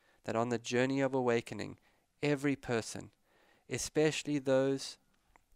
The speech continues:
you are most opposed to or who are most opposed to you, are the face of a teacher.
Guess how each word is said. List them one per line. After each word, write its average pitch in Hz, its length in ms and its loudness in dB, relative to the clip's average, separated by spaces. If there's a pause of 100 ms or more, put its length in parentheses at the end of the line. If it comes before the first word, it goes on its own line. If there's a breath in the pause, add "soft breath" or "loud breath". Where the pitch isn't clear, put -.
(320)
you 131 180 2
are 110 100 8
most 127 400 2
opposed 131 480 -2
to 131 260 -6
or 113 160 2
who 113 140 4
are 104 100 6
most 113 400 0
opposed 120 460 -4
to 117 100 -8
you, 110 280 -4 (440 soft breath)
are 113 100 0
the 107 100 0
face - 500 -2 (260)
of 104 140 -6
a 107 40 -2
teacher. 104 520 -8